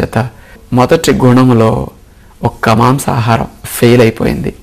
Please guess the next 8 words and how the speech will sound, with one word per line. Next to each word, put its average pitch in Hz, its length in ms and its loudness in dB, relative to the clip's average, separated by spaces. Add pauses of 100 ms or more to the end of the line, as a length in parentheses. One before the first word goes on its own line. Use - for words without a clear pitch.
(600)
మిగతావన్నీ 120 840 0 (200)
పాస్ 117 300 -2
అయ్యాయి. - 260 -6 (1400)
మరి 139 120 4
మనిషి 143 600 2 (400)
మాంసాహారం 127 760 0 (540)
తినకూడదు. - 720 -6 (960)
మనం 147 320 2